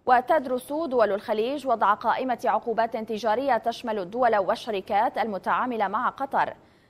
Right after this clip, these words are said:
كما أن هناك مساع من أجل وضع آلية مراقبة للتحويلات المالية الصادرة من الدوحة. وكانت الإمارات دعت سابقا جارتها قطر إلى أخذ مطالب دول الجوار بجدية،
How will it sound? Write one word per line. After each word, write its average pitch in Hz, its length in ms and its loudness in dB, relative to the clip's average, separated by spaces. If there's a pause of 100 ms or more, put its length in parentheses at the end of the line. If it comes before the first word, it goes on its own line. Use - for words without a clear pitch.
كما 220 200 0
أن 220 100 -2
هناك 214 400 -2
مساع 226 500 0
من 202 180 -6
أجل 214 420 -4
وضع 208 500 2
آلية 247 320 0
مراقبة 220 680 0
للتحويلات 220 720 -2
المالية 254 500 0
الصادرة 247 540 -2
من 269 200 -4
الدوحة. 208 520 -2 (640)
وكانت 311 500 2
الإمارات 208 540 2
دعت 214 340 0
سابقا 233 600 0
جارتها 220 640 2
قطر 294 340 0
إلى 185 240 0
أخذ 220 320 -2
مطالب 233 440 0
دول 190 300 0
الجوار 208 560 0
بجدية، 226 800 0